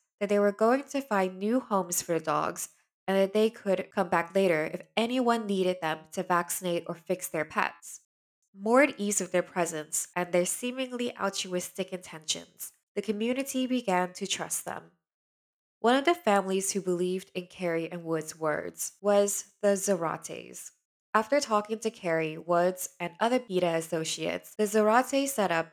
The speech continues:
a vaccination date for their three-year-old dog. This three-year-old dog was a Chihuahua named Maya. Wilbur Zarate gave his young daughter, Cynthia, Maya as a Christmas gift in twenty eleven. And ever since that day,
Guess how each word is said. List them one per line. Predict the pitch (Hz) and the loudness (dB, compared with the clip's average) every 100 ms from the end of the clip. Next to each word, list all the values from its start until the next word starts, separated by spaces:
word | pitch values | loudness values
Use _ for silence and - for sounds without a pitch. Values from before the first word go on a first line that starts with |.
| - | -6
a | 175 | -2
vaccination | 175 170 185 185 190 190 165 | -4 -4 -4 0 0 0 -4
date | 160 170 175 _ | -6 -8 -10 _
for | 190 | 0
their | 185 | 2
three-year-old | 185 196 220 214 - 175 170 - | 2 2 4 4 2 0 -2 -4
dog. | 156 - 165 _ _ _ _ _ _ - | -6 -6 -12 _ _ _ _ _ _ 0
This | 247 285 | 2 2
three-year-old | - 208 180 170 156 160 | 0 2 4 2 -2 -6
dog | 160 160 160 - _ | -2 -2 -2 -6 _
was | 180 190 | -4 -2
a | |
Chihuahua | 185 196 185 196 214 233 | 0 2 4 6 6 4
named | 233 196 185 185 180 | 2 0 0 -2 -8
Maya. | 160 156 156 160 190 - _ _ _ - | -4 -2 -2 -2 -2 -6 _ _ _ 2
Wilbur | 220 240 | 4 6
Zarate | 285 - 226 190 185 185 170 160 160 | 4 4 4 4 2 -2 -10 -8 -2
gave | 180 180 | -2 -2
his | 180 | -4
young | 180 185 220 | 0 0 0
daughter, | 190 170 165 160 180 | -6 -6 -4 -6 -10
Cynthia, | - 196 202 160 151 151 160 - | -6 -4 -4 -6 -6 -6 -8 -4
Maya | 196 196 208 214 180 | 4 6 6 4 2
as | 180 175 175 - | -2 -2 -6 -8
a | - | -16
Christmas | - 262 262 254 247 | -2 0 2 0 0
gift | - 196 196 - | 2 2 0 -6
in | 185 | -10
twenty | - 190 190 180 | -4 0 2 2
eleven. | 160 135 - - 175 190 _ _ _ _ - | 0 -4 -12 -18 -18 -20 _ _ _ _ -2
And | 202 208 | 4 6
ever | 240 285 | 8 6
since | - 240 240 | 2 0 2
that | 214 202 185 | 4 4 2
day, | 156 156 160 - | 0 0 -6 -16